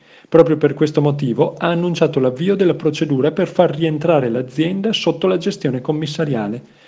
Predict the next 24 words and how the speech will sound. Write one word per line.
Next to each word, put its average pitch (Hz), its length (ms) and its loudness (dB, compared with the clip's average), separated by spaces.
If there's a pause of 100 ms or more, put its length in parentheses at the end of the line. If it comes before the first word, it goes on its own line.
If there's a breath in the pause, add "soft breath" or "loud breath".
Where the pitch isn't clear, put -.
(160 loud breath)
assicurando 151 580 0
così 143 300 2
sia 214 240 0
la 180 140 0
continuità 143 520 0
produttiva 147 760 -2
che 156 140 0
i 143 40 4
lavoratori. 147 720 0 (540 soft breath)
Nessuna 170 360 2
resistenza 147 600 -2
da 135 100 0
parte 131 260 -2
dei 123 160 0
cinesi. 117 540 -6 (300 loud breath)
Facile 180 500 2
quindi 175 360 0
che 202 100 2
si - 160 -4
profili 160 420 0
un 131 140 -4
Maurizio 143 640 0
Castro 143 420 -2
bis. 123 560 -6